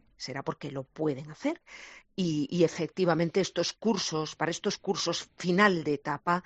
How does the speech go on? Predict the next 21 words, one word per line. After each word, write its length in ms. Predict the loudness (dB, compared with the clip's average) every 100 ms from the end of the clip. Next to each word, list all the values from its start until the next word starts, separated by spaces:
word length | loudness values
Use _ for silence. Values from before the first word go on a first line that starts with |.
| -8 -20 -20 _ -6
eh, 300 | -4 -4 -2
el 140 | -4
trimestre 440 | -2 -6 -6 -8 -10
ha 40 |
sido 260 | -10 -4 -4
tremendo, 380 | -2 -4 -4 -6
ha 40 |
sido 180 | -10 -12
catastrófico. 720 | -12 -12 -6 -6 -4 -8 -8
Pensemos 520 | -8 -8 -8 -8 -6
en 60 | -6
un 80 | -4
segundo 340 | -2 0 2
de 80 | 0
bachillerato 560 | -4 -6 -4 -4 -4
que 80 | -6
se 120 | -6
encara 340 | -8 2 4 4
a 20 |
la 80 | 0
universidad, 640 | -4 -8 -10 -8 -4 -4